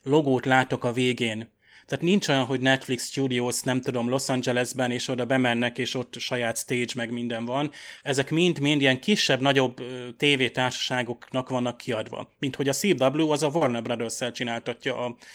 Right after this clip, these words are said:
nem tudom, a szuperhősös sorozatait. Ö, tehát ez a Netflix, ez, ez ad, most ez a név még jelent annyit, hogy a Netflix originál sorosztok ezerféle helyen készülnek, nem is beszélve a német meg egyéb más, ö, sorosztokról.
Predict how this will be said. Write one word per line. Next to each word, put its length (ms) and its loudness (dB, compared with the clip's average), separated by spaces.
nem 180 -6
tudom, 180 -2
a 80 -4
szuperhősös 600 -6
sorozatait. 760 -8
Ö, 80 -18
tehát 440 -6
ez 140 -4
a 40 2
Netflix, 440 2
ez, 220 0
ez 300 -4
ad, 320 2
most 280 -2
ez 80 0
a 60 4
név 240 6
még 180 2
jelent 320 4
annyit, 300 -2
hogy 120 -2
a 60 4
Netflix 420 0
originál 400 0
sorosztok 520 -4
ezerféle 500 -2
helyen 240 -4
készülnek, 500 -8
nem 140 0
is 100 -2
beszélve 420 -2
a 100 -2
német 360 -2
meg 200 -6
egyéb 340 -6
más, 320 -8
ö, 140 -10
sorosztokról. 840 -12